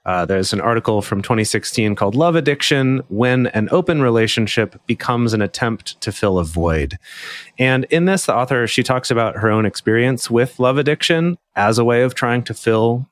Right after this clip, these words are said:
a void within herself. Uh, you know, that you, that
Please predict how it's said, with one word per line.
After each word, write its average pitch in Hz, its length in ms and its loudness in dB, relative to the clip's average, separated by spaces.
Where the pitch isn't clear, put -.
a 107 80 2
void 104 480 0
within 110 300 -2
herself. 117 600 -2
Uh, 90 240 0
you 90 100 0
know, 85 320 0
that - 400 -2
you, 101 320 -2
that 92 200 -2